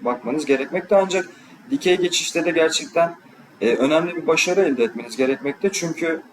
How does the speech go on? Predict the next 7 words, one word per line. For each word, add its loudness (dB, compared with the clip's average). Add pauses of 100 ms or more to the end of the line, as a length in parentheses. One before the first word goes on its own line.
(200)
e, -4 (1160)
dikey -2
geçiş -2
kontenjanlarına 0
da 0
bakmak -2
lazım. -4